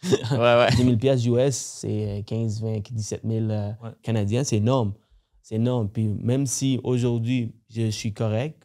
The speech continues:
Speaker 2: financièrement, j'ai pris ces, ce type de risque il y a trois ans. Puis tra-, il y a trois ans, comme je vous ai dit, les gars,
Speaker 1: Hmm.
Speaker 2: je commençais dans mon sous-sol. Donc, je, je faisais pas en sous, mais je prenais ce genre de risque.
Speaker 1: Ouais.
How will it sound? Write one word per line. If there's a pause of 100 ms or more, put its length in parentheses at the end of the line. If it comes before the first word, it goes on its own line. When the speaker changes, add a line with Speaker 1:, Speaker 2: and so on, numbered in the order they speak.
Speaker 2:
financièrement, (360)
j'ai
pris
ces,
ce
type
de
risque (320)
il
y
a
trois
ans.
Puis
tra-,
il
y
a
trois
ans, (220)
comme
je
vous
ai
dit,
les
gars, (140)
Speaker 1:
Hmm.
Speaker 2:
je
commençais
dans
mon
sous-sol. (420)
Donc,
je,
je
faisais
pas
en
sous,
mais
je
prenais
ce
genre
de
risque.
Speaker 1:
Ouais.